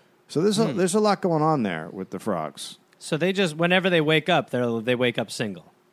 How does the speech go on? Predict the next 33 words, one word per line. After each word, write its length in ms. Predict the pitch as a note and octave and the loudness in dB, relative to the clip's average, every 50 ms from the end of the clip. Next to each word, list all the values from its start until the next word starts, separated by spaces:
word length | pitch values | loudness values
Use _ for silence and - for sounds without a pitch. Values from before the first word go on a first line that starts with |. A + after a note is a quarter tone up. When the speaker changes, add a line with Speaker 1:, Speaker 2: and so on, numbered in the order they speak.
| _ _ - | _ _ -6
Speaker 1:
Yes, 460 | - C3+ A#2 - - - - - - - _ _ _ _ _ _ - | -2 -2 0 0 -2 -6 -10 -12 -16 -20 _ _ _ _ _ _ -8
that's 160 | G#2+ - - | -8 -8 -8
correct. 460 | - - - - - E3+ - - - | -10 -12 -6 -2 0 0 0 0 -4
Speaker 2:
Right. 140 | A2+ F#2 - - _ _ _ _ _ _ _ _ _ _ _ - - - - | -8 -10 -10 -16 _ _ _ _ _ _ _ _ _ _ _ -20 -20 -16 -14
Right. 180 | A#2 G2+ F2 - - | -14 -14 -14 -16 -20
It's 100 | G2+ G#2 | -16 -14
like 140 | A#2+ G#2+ - - | -14 -12 -12 -14
a, 80 | F#2 - _ | -16 -14 _
that's 240 | B2+ A#2 G#2 G2+ - | -10 -10 -10 -10 -12
a, 120 | G#2+ G2+ - _ _ - | -14 -16 -16 _ _ -12
that's 160 | A#2 A2 - | -12 -10 -10
a 40 | - | -8
fun 220 | - - C#3+ A#2+ | -4 -2 -2 0
movie 240 | A#2+ B2+ B2+ A2 F2+ | 0 -2 -4 -4 -8
plot. 280 | - _ - - - _ _ - - - - - - - | -14 _ -20 -20 -20 _ _ -20 -20 -20 -20 -20 -8 -4
Okay. 420 | C#3 E3 - F3+ D3 A#2 B2+ C#3+ - _ _ _ _ _ _ | -2 0 2 4 2 2 0 -4 -8 _ _ _ _ _ _
So, 560 | _ - - D3 B2 A#2+ A#2+ A#2 A2+ A2 A2+ - _ _ _ _ _ _ _ _ _ _ _ _ _ _ - | _ -6 -2 0 2 2 2 0 0 -2 -6 -10 _ _ _ _ _ _ _ _ _ _ _ _ _ _ -12
okay. 440 | C#3 C3+ - D#3+ D3+ F3 G3 F#3+ - _ _ | -12 -6 -4 -2 -2 -2 -2 -6 -10 _ _
So 200 | - - - C3 | -16 -12 -8 -6
there's 240 | B2 B2 A#2+ A2 - | -6 -6 -6 -4 -2
no 140 | C#3 D3 D#3 | -2 0 0
monogamy. 640 | E3 D3+ D3 C#3 B2+ B2 A#2+ A2+ A2 A2+ C3 C3 - - | 0 2 2 2 2 0 0 -2 -4 -6 -8 -10 -10 -4
Speaker 1:
Right. 280 | A2 G#2+ G#2+ F#2+ F2+ - _ _ _ _ - | -2 0 0 -2 -2 -6 _ _ _ _ -4
Uh, 40 | A2+ | -2
Speaker 2:
Uh, 220 | A2 G#2 G#2 G#2 | 0 0 0 2
there's 200 | C#3 D#3 C#3+ C3 | 2 2 2 2
no 220 | D#3+ D#3 C#3+ C#3 - - | 2 2 2 0 -2 -4
mafrogamy. 720 | D#3 D3+ C#3+ - - D3 C3+ C3 C3 C3+ B2 A#2+ A#2+ A#2+ - - | -2 -2 0 0 2 2 4 4 4 2 0 0 -2 -4 -4 -6
Speaker 1:
uh, 480 | D3+ D3+ D3 D3 D3 D3 D3 D3 C#3+ - - - _ _ _ - | -4 -2 0 0 2 0 0 -2 -2 -6 -10 -20 _ _ _ -14
so 200 | - - F#3+ F3 | -4 -2 -2 0
Albert 520 | D#3+ F3 G3+ A#3+ D4 F#4+ F4 B3 F#3 - - | 2 2 2 2 2 2 -2 -4 -6 -10 -6
makes 320 | C3+ D3+ E3 D#3 B2 A2 | -2 -2 -2 -2 -2 -6
Speaker 2:
Shush. 240 | - - - - | -8 -10 -12 -16